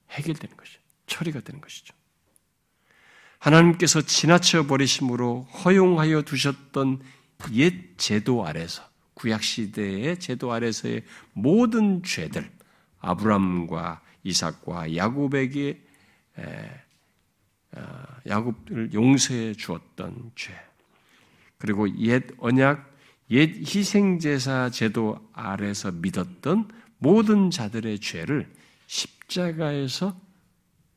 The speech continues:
완전히 처리하신 것입니다. 구약 시대부터 하나님은 용서하셨는데 그 용서하신 것들이 다 그래. 여러분, 예수님이 십자가에 달리시지 않았는데 "네 죄가 사함 받았느니라." 이렇게 말하잖아요.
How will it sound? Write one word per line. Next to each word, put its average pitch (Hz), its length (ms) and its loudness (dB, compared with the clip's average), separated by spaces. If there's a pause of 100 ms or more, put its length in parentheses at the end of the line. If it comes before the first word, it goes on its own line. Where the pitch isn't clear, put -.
(220)
완전히 113 500 -8
처리하신 127 560 -10
것입니다. - 340 -18 (2750)
구약 180 240 6
시대부터 190 540 4
하나님은 139 520 0
용서하셨는데 - 1200 -8
그 123 180 0
용서하신 151 640 0
것들이 - 320 -10
다 - 160 -14
그래. 131 120 -12 (480)
여러분, 175 240 2
예수님이 165 420 4
십자가에 170 680 -2
달리시지 131 540 -2
않았는데 110 800 0 (240)
"네 117 180 2
죄가 107 320 -4
사함 117 320 -6
받았느니라." 95 500 -8
이렇게 107 180 -4
말하잖아요. 90 680 -6